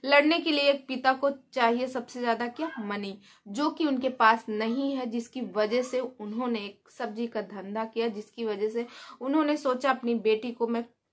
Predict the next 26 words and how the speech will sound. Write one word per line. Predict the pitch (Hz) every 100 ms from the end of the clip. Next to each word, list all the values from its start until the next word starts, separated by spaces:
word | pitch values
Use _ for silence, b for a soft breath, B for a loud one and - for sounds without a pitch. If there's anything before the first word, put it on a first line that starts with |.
| _ -
इंसाफ | 240 226 254 226
दिला | 185 208 196 196
सकूं। | 196 185 180 B B B -
तो | 311
दोस्तों, | 349 349 415
जैसे | 403 320 349
आपको | 311 294 302
मालूम | 277 262 269 285
है, | 311
विष्णु | 247 277 302 320
राज | 294 277 240
जेल | 233 214 190
में | 196
है। | 196 b b b 226
विष्णु | 285 - 359
राज | 359 311 311 -
अभी | 247 214 285 320
जेल | 220 247 254 277
में | 262
है | 240 233 240
और | - 226 233
विष्णु | 220 262 294 311
राज | 262 247 226 - _
की | 269 294 B B B - -
इसी | 285 359
फरवरी | 320 302 247 247 240 247